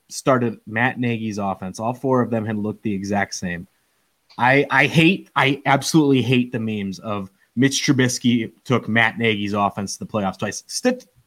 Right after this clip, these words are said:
technically, in the world of technicalities, yes, but you can't tell me two thousand eighteen wasn't that entire defense. That defense scored more points than any other defense that, that season. That was, two thousand eighteen was the defense.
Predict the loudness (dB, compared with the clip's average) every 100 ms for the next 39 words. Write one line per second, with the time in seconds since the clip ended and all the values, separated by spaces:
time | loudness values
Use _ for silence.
0 | -6 -2 -2 -4 -4 0 4 6 4 4
1 | 2 2 2 2 4 2 0 -2 -2 -4
2 | -8 _ _ _ _ _ -4 4 4 4
3 | -4 _ _ _ _ -16 -8 -2 0 4
4 | 6 4 4 6 6 4 4 6 6 4
5 | 2 0 0 2 0 -2 -2 -2 -4 -2
6 | -2 -2 -2 -6 -6 -12 -4 0 0 0
7 | -2 0 -2 -2 -2 0 2 0 2 -2
8 | -2 -6 -8 -6 0 2 4 2 0 -2
9 | -4 -8 -4 -6 -6 _ _ -10 -8 -8
10 | -10 -10 _ _ -4 -2 -6 0 4 6
11 | 6 4 4 2 2 0 -4 -6 -20